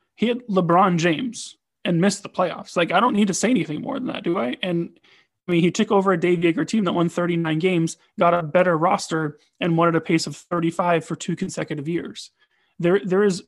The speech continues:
zero evidence that Luke Walton is a good N B A coach, and there is a five years worth of evidence of him being a terrible N B A coach. Doesn't mean players don't like him, right? Like you mentioned, players,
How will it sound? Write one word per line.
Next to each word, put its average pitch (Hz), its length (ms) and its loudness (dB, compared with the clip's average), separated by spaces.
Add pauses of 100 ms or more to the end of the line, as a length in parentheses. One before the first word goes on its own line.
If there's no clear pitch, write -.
zero 170 400 2
evidence 175 680 0 (240)
that 165 220 0
Luke 170 240 2
Walton 160 260 0
is 151 140 -4
a - 20 -8
good 151 160 -2
N 143 120 -4
B 143 120 -4
A 143 60 -6
coach, 165 360 -4
and 165 140 -4
there 151 140 -2
is 147 260 -6 (480)
a 151 400 -4
five - 460 -2
years 165 360 -2
worth 175 180 -4
of 175 100 -2
evidence 175 400 0
of - 180 -6
him 160 160 -2
being 151 220 -4
a 165 160 -6
terrible 143 520 -8
N 160 100 -8
B - 120 -10
A - 80 -12
coach. - 420 -16 (220)
Doesn't 226 300 0
mean 208 300 0 (100)
players 175 320 -2
don't 175 180 0
like 151 160 -8
him, 196 320 -6
right? 175 220 -6
Like 202 160 -2
you 254 40 4
mentioned, 285 320 0 (360)
players, 240 400 -2